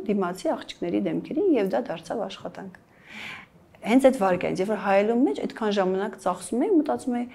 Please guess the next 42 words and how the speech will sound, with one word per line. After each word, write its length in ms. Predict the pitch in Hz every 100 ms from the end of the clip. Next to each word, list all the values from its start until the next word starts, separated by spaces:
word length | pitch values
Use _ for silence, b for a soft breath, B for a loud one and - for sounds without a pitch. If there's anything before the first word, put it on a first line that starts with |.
| B
«Իսկ 220 | 233 -
ինչի՞ 140 | 269 269
սա 120 | -
չլինի 340 | 180 175 165 156
աշխատանք»։ 540 | 165 - - - - - -
Ու 120 | 226
ես 260 | 247 269 269
եկա 340 | - 214 214 233 226 B B
մի 120 | 208 214
հատ 240 | 214 214
տեղ, 240 | - 320 330
որ 180 | 220 208 - -
չգիտեմ 460 | - - 277 285 254
ոնց 220 | 190 175 175
եղավ, 220 | 160 160
որ 80 | 202
ես 120 | 208
հասկացա, 360 | 208 202 226 302
որ 140 | 277 262 B B
հայելին 500 | - 196 247 262 240 185 - - 208
ինքը 180 | 233 359
կարող 360 | 349 175 196 220
է, 60 | 240 - -
ը, 160 | - 175 175 175 170
բերել 240 | 190 190
այնքան 540 | 175 175 180 - 180 165 B B B
գումար, 320 | 185 196 285
որ 160 | 320 208
դու 140 | 208
հոգած 260 | 196 190 190
քո 140 | 190
խնդիրները 520 | 180 175 175 196 330 269
առանց 400 | - 202 233 277
ձանձրանալու, 560 | 202 190 185 185 170 160
չզգաս, 460 | 240 226 214 196 165
որ 140 | 156
աշխատում 460 | 160 - 165 190 233
ես 80 | 226
կամ 160 | 190
դու 160 | 185 175
շահագործված 760 | 165 165 170 170 170 160 151
ես։ 140 | -